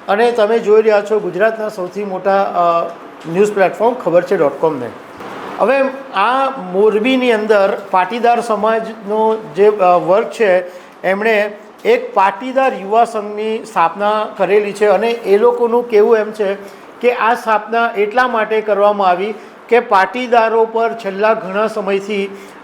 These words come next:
અત્યાચાર થઈ રહ્યા છે, એની સામે કાયદાકીય રીતે લડત ચલાવવાના એકમાત્ર આશયથી આ પાટીદાર યુવા સંઘની સ્થાપના કરવામાં આવી છે. હવે મોરબીના લગભગ બસો જેટલા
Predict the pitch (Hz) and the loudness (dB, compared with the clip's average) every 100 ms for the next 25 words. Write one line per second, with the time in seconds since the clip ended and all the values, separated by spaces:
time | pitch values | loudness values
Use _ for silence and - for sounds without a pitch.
0 | - 190 196 240 262 254 247 240 247 208 | -4 -2 -2 2 2 4 2 2 0 0
1 | 226 208 202 202 190 196 208 190 214 247 | 2 2 2 0 -4 -6 -4 -2 -2 -4
2 | 240 226 190 220 202 196 - - - - | -2 0 0 2 0 -2 -8 -20 -20 -20
3 | - 196 190 202 254 269 247 226 233 233 | -2 0 0 2 2 2 -4 -2 0 0
4 | 214 208 233 208 214 214 - - - 170 | -2 0 2 4 0 -4 -20 -20 -4 2
5 | 196 247 262 233 220 220 226 226 220 226 | 4 4 2 2 4 4 4 4 2 0
6 | 233 208 254 254 214 208 220 208 180 214 | -2 2 2 2 -2 -2 0 0 0 -2
7 | 208 208 220 - 180 214 226 220 - - | -4 -6 -10 0 4 4 4 -2 -10 -2
8 | 180 180 220 220 226 175 196 208 214 196 | -2 0 -2 -2 0 -2 -4 -2 -2 -4
9 | 190 202 202 170 175 196 190 175 185 196 | -8 -8 -4 -4 -2 -4 0 2 2 2
10 | 175 165 165 160 139 - - - - 185 | 0 0 -4 -6 -10 -10 -16 -20 -6 2
11 | 262 208 208 214 220 262 262 240 233 240 | 2 2 2 2 0 -4 0 2 2 2
12 | 190 165 185 233 185 190 202 - 269 208 | -2 -2 0 0 0 -2 -2 0 0 2
13 | 208 208 220 214 196 | 0 0 2 2 2